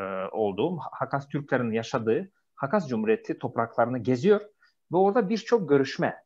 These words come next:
e, yapıyor. Ya-, yani, e, böyle mülakatlar, e, söyleşiler gerçekleştiriyor. E, ardından, e, kitaplar çıkarıyor ve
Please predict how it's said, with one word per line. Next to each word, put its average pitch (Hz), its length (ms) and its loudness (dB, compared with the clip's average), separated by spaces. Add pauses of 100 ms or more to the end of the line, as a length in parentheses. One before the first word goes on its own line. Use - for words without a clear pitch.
e, 104 60 -6
yapıyor. 101 800 -2
Ya-, 101 380 -4
yani, 107 340 -4 (400)
e, 95 240 -6
böyle 104 320 0 (320)
mülakatlar, 123 640 2 (120)
e, 92 360 -4
söyleşiler 110 540 0
gerçekleştiriyor. 95 840 -8 (480)
E, 107 40 -6
ardından, 220 800 2
e, 135 220 -2
kitaplar 185 480 2
çıkarıyor 180 500 2
ve 294 180 8